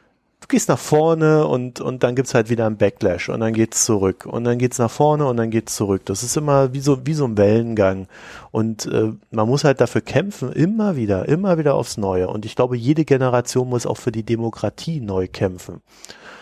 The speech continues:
Ähm, dass, dass die Dinge, die einem wichtig sind, halt umgesetzt werden. Und dann, äh,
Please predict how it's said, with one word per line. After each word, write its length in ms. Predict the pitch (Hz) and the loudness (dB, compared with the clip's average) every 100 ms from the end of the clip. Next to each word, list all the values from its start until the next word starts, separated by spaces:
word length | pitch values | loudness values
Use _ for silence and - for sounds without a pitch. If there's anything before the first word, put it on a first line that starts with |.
| - - _ _ | -20 -20 _ _
Ähm, 540 | 107 104 101 101 95 - _ | 2 4 4 2 -2 -12 _
dass, 300 | 113 110 - | 0 2 0
dass 220 | 113 - | 0 0
die 160 | 107 - | -4 2
Dinge, 280 | 156 202 | 4 4
die 180 | 156 160 | 2 2
einem 180 | 151 139 | 2 0
wichtig 380 | 135 - 110 - | -2 -2 -6 -2
sind, 300 | 104 123 - | -2 -2 -2
halt 140 | 127 | -2
umgesetzt 680 | 175 202 208 107 87 - - | -2 -2 0 0 -2 -8 -12
werden. 320 | - 95 98 107 | -8 -8 -8 -10
Und 160 | 101 | 0
dann, 280 | 104 117 117 | 0 0 -4
äh, 200 | 127 131 | -4 -4